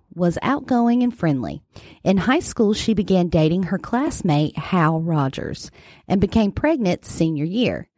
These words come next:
a situation that mortified her parents. The couple quickly married and had Michelle Rogers on February twenty-second, nineteen seventy-two.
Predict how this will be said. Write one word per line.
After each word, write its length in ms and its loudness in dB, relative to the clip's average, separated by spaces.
a 60 0
situation 720 0
that 140 0
mortified 600 0
her 140 -4
parents. 720 -6
The 80 0
couple 320 0
quickly 400 0
married 440 2
and 220 0
had 440 2
Michelle 520 0
Rogers 680 0
on 180 -2
February 480 0
twenty-second, 760 -2
nineteen 480 -2
seventy-two. 840 0